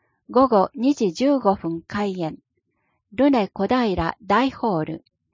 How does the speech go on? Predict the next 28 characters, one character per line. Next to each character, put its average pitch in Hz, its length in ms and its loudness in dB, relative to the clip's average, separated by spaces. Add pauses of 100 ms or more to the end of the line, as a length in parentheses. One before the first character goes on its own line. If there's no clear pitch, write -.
(720)
小 208 140 -4
平 226 380 -2
市 - 320 -8
美 190 100 -8
園 214 340 -4
町 175 420 -4 (100)
一 - 120 -16 (100)
丁 220 260 0
目 196 180 -8
で。 160 220 -6 (1000)
入 285 300 4
場 269 280 4
料 190 280 0
は 175 220 -4 (120)
S 214 240 -4
席 220 340 -4
が 170 160 0
四 240 260 -2
千 233 280 -2
五 175 100 -2
百 220 340 -4
円、 160 200 -4 (680)
A 262 220 6
席 202 360 -4
が 185 200 0
三 269 320 -4
千 226 280 0
八 190 160 -8